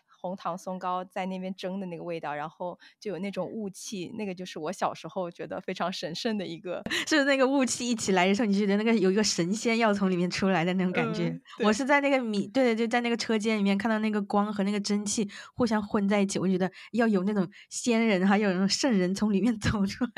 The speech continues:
Speaker 1: 对，对，对。
Speaker 2: <laughs> 我觉得那一刻，对，对，就是感觉是食物之神，<laughs> 什么大米之神要显，要显身的那种感觉。 <laughs> 这个米粉哈，呃，对我来说就是我，是我一生，为什么，怎么说这么严重？<laughs> 就是我最，<laughs> 如果，如果我是一个什么明天就要，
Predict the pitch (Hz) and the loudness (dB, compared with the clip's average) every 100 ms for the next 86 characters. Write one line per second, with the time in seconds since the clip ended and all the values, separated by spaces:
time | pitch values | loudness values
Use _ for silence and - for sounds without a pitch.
0 | 196 240 226 208 208 320 - - - - | -8 -6 -2 -2 -2 -2 -2 -2 -6 -4
1 | 262 254 277 311 247 285 254 262 247 233 | 0 2 2 2 2 0 2 2 2 2
2 | 269 269 175 202 226 226 - 190 262 247 | 2 2 0 0 0 0 0 2 2 0
3 | 226 240 170 180 196 - 262 - - - | 0 -2 -2 -2 -4 -4 -4 -4 -12 -4
4 | 226 247 - 285 226 180 160 240 190 202 | -2 0 2 2 4 0 0 0 2 4
5 | 220 214 160 151 - - 226 208 170 147 | 2 2 -2 -4 -8 -2 0 2 -2 0
6 | 202 196 185 185 190 214 190 - - 170 | 2 2 2 0 2 0 0 -4 -6 -8
7 | - _ _ 247 233 190 220 208 160 175 | -10 _ _ -2 2 2 0 0 0 0
8 | 160 - - 175 170 220 208 170 131 156 | 0 -2 -2 -2 0 0 2 2 0 -2
9 | 165 - 190 202 202 208 185 151 - 208 | -2 0 0 0 0 0 0 0 0 0
10 | 175 202 202 196 190 185 185 202 196 180 | 2 0 2 0 0 -2 -2 0 0 -2
11 | 190 _ - 190 208 196 202 180 156 185 | -6 _ -8 -4 -2 -2 -2 -2 -6 -2
12 | 202 190 - - 277 302 240 208 311 202 | -4 -4 -12 -4 0 2 2 2 2 0
13 | - - - _ _ - - - - 302 | -6 -6 -6 _ _ -4 -4 -6 0 2
14 | 294 254 226 220 262 214 202 208 277 240 | 4 4 6 4 4 4 4 2 2 2
15 | 240 208 202 196 214 247 240 247 | 2 4 2 2 2 4 4 4